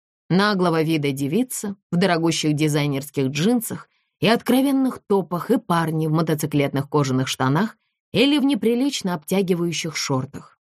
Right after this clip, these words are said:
Я заметила, что молодой Брассо, хозяин Ле Рэп, уже успел в придачу к своим раздолбанным игральным автоматам обзавестись новым музыкальным центром и бильярдным столом. Да, далеко не у всех в Лиловёс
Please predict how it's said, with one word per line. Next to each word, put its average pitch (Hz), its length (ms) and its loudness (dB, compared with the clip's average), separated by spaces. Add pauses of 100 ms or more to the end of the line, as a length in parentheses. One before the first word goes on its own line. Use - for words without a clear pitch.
(680)
Я 180 200 4
заметила, 180 480 2
что 151 140 -2
молодой 151 360 2
Брассо, 143 560 -2 (280)
хозяин 156 480 0
Ле 147 200 2
Рэп, 147 240 -8 (400)
уже 220 260 2
успел 277 380 0
в - 60 -12
придачу 190 420 0
к - 60 -14
своим 160 340 0
раздолбанным 151 680 0
игральным 143 380 -2
автоматам 147 580 0
обзавестись 147 600 -2
новым 151 300 0
музыкальным 131 640 -2
центром 180 520 -2 (220)
и 196 140 2
бильярдным 170 560 2
столом. 135 520 -4 (500)
Да, 151 440 2
далеко 147 560 0
не 285 140 -2
у 269 100 0
всех 151 480 -4
в - 40 -10
Лиловёс 147 680 0